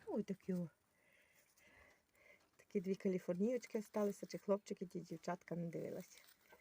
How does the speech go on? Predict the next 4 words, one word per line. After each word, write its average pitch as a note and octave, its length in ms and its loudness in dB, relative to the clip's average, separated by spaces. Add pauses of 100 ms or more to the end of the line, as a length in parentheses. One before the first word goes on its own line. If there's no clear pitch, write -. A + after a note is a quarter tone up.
(920)
Тато. G#3+ 480 6 (2000)
Що F#4 180 8
мої G#3+ 220 6
красавці? D#3+ 720 -2